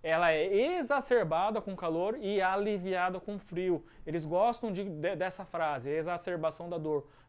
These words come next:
pelo calor e alívio com frio. Isso a gente pode ver em questões, por exemplo, da, do re-, de registro mesmo, pra clínico geral, uma questão muito parecida.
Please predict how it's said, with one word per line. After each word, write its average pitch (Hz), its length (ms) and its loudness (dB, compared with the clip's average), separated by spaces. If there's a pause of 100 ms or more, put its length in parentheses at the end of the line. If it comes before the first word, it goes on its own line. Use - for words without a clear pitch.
pelo 143 240 -2
calor 247 500 2 (240)
e 214 140 0
alívio 233 580 0 (260)
com 226 200 0
frio. 196 500 0
Isso 180 300 0
a 196 40 0
gente 196 220 -8
pode 196 220 -2
ver 214 240 0 (200)
em 190 160 -6
questões, 208 480 -2
por 208 140 -2
exemplo, 196 300 -2
da, 208 120 0
do 180 140 0
re-, 196 160 2
de 175 160 -2
registro 196 480 0
mesmo, 202 480 -2 (320)
pra 180 140 0
clínico 254 360 2
geral, 226 240 2
uma 190 120 -2
questão 220 340 -2
muito 214 440 2
parecida. 233 680 0